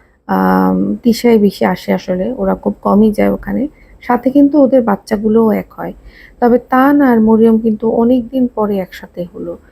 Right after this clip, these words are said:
কিন্তু ওরা যখনই একসাথে হয় তখনই কিন্তু এই ধরনের কথা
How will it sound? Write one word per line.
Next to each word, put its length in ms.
কিন্তু 260
ওরা 200
যখনই 600
একসাথে 420
হয় 220
তখনই 340
কিন্তু 240
এই 200
ধরনের 280
কথা 400